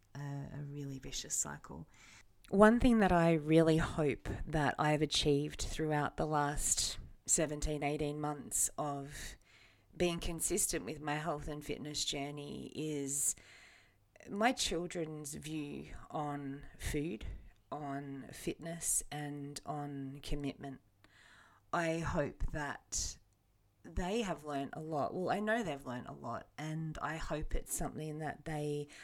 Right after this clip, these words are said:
are able to continue on with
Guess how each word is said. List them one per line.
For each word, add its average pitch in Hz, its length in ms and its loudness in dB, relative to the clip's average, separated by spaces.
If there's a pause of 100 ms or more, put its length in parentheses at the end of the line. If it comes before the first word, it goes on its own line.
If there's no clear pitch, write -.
(160)
are 156 160 4
able 165 360 2
to 143 460 -4 (200)
continue 170 720 -2
on 170 240 0
with 156 320 -4